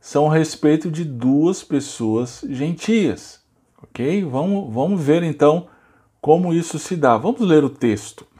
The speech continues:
Esse texto está dividido em duas narrativas. A primeira narrativa, o verso vinte e quatro ao verso trinta, e a segunda narrativa, o verso trinta e um até o verso trinta e sete.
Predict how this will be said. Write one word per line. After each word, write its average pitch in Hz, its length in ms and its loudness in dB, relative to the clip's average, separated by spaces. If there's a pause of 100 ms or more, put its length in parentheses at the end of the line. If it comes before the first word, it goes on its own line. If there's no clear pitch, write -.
(340)
Esse - 160 -4
texto 196 300 2
está 170 200 0
dividido 151 460 -2
em 143 100 -2
duas 180 320 -2
narrativas. 165 760 -2
A 127 80 0
primeira 151 380 -4
narrativa, 143 580 0
o 117 40 2
verso 120 300 -2
vinte 127 200 -10
e - 80 -16
quatro 113 420 0
ao 107 60 -2
verso 104 320 -2
trinta, 113 580 -4 (560)
e 175 80 0
a 185 60 4
segunda 208 420 0
narrativa, 180 580 0
o 180 60 2
verso 143 320 2
trinta 175 360 -4
e 185 120 -2
um 190 160 -4
até 185 180 -4
o 190 140 -2
verso 170 340 0
trinta 190 380 -4
e 202 40 -2
sete. - 680 0